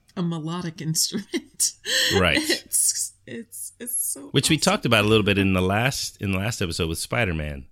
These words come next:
Speaker 2: and, and how, how his, I guess you could call them villainous themes, almost can all be played on, on timpani. But in this one, you know, it's like the apex of that. It's like, that's where the theme begins,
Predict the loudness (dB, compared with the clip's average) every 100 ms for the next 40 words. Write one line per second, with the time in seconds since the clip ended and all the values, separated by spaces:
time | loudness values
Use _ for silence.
0 | -16 -6 -6 -6 -6 -6 -2 -2 -4 -16
1 | 0 2 4 2 0 -4 -14 -20 -20 -20
2 | _ -6 0 2 2 -4 -6 -6 -4 -2
3 | -4 -2 -2 -2 -4 -6 -8 -6 -4 -2
4 | -2 -4 -6 -10 -12 -20 -20 -20 _ _
5 | _ -2 0 0 -2 -4 -6 -2 0 2
6 | 0 0 0 0 -2 -6 -6 -10 -6 -6
7 | -6 -8 -6 -6 -2 2 2 2 0 -2
8 | -6 -6 -4 -4 -2 0 2 0 2 2
9 | 2 0 0 -2 -4 -4 -6 -8 -8 -6
10 | -6 -8 _ _ _ -2 0 2 0 0
11 | -2 0 2 2 0 0 2 2 -2 -6